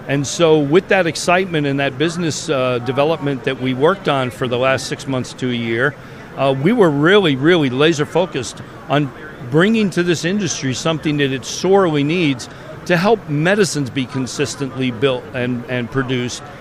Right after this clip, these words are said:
and help ensure that people who go to dispensaries and buy cannabis and oil-based products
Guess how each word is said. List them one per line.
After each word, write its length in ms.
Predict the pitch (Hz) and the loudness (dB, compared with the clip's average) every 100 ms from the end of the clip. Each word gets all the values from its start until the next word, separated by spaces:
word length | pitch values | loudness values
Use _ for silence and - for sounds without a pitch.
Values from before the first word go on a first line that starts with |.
| - 139 | -8 -2
and 140 | 143 | 0
help 280 | 147 185 - | 2 0 0
ensure 440 | 160 - 190 202 | -4 2 4 6
that 200 | 165 147 | 4 0
people 260 | 175 170 165 | -2 0 0
who 80 | 156 | 2
go 220 | 147 180 | 2 2
to 100 | 170 | 2
dispensaries 760 | 135 127 - 139 - 135 123 127 | -4 -6 -4 -4 -2 -4 -4 -4
and 140 | 120 | -2
buy 180 | 139 185 | 0 0
cannabis 540 | 170 147 139 131 120 | 0 -2 -2 -4 -4
and 200 | 131 123 131 | -4 -4 0
oil-based 520 | 135 135 131 127 - | 2 2 -2 -4 -2
products 380 | 131 131 131 | 0 2 0